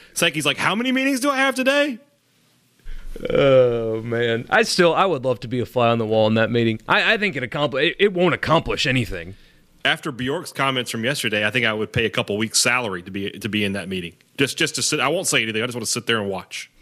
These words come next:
Speaker 2: Yeah, but, I mean, you've kind of been hearing that same stuff for a few years now, right? I mean, it's
Speaker 1: I
Speaker 2: good.
Speaker 1: have.
Speaker 2: I mean, it's good. O-, on the surface, i-, in isolation, i-, it was strong. It was really strong. But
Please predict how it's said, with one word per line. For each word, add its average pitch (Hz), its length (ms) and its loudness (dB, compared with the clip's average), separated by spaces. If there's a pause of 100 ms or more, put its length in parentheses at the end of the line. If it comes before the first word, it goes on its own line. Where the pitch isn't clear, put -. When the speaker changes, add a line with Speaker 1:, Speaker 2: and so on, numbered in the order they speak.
Speaker 2:
Yeah, 139 420 -8
but, 143 260 -8
I 156 120 -6
mean, 151 180 2
you've 143 200 2
kind 131 200 4
of 107 80 0
been 107 160 0
hearing 107 380 2
that 104 220 0
same 104 580 2
stuff 113 420 2
for 101 240 -4
a 98 60 -2
few 110 240 0
years 101 420 0
now, 85 240 -4
right? 95 320 2 (540)
I - 80 -20
mean, 170 100 4
it's 170 140 2
Speaker 1:
I 104 40 -2
Speaker 2:
good. 208 260 4
Speaker 1:
have. - 220 -16
Speaker 2:
I 214 100 4
mean, 202 100 6
it's - 180 2
good. 185 540 2 (320)
O-, 160 160 -2
on 185 180 6
the 185 80 4
surface, - 720 2 (100)
i-, - 40 -2
in 156 380 4
isolation, 160 1080 -2
i-, 64 380 -12
it 160 100 6
was 151 160 6
strong. 117 720 4 (320)
It 123 120 -2
was 131 160 2
really 151 280 6
strong. 92 540 0 (120)
But 123 380 2